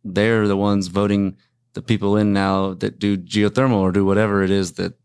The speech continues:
they need. Uh, and I think that's, your story is perfect. When you go to three or four different places and people look at you like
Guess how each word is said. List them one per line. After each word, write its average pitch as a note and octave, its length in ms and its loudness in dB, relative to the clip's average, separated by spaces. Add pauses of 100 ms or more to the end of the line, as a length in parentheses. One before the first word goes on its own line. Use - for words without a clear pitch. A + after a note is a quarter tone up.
(260)
they F#2+ 320 -2
need. G2 520 0 (460)
Uh, F2+ 300 -2
and F#2 120 -2
I F2+ 40 -4
think F#2+ 300 -4
that's, - 420 -6 (520)
your G#2+ 180 2
story G#2 400 2
is F#2 100 -2
perfect. A#2 380 -2
When G2 100 2
you F#2+ 100 2
go G2+ 120 2
to F#2 140 0 (100)
three G#2+ 240 2
or F#2+ 60 2
four G2+ 200 0
different G2 300 -4
places G2+ 340 -2
and F2+ 120 -4
people F#2+ 260 -2
look F#2+ 160 0
at F#2 120 -2
you G2 120 0
like F#2 240 -4